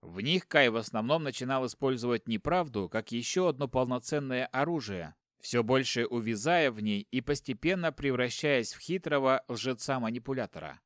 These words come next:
Отказался от данного Джонга обещания и решил не возвращаться на Саахо к Кулии. Многие приближённые отвернулись от него,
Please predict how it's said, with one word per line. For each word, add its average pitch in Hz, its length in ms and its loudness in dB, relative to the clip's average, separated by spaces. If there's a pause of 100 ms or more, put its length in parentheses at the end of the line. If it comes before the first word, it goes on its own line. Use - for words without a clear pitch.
(1040)
Отказался 143 800 4
от 127 100 -2
данного 147 400 2
Джонга 127 480 0
обещания 117 880 -4 (200)
и 131 120 0
решил 156 320 2
не 196 120 -2
возвращаться 156 640 -2
на 139 120 -4
Саахо 139 500 0
к - 60 -20
Кулии. 98 560 -4 (480)
Многие 113 480 2
приближённые 120 840 0
отвернулись 120 800 -2
от 113 160 -4
него, 92 400 -6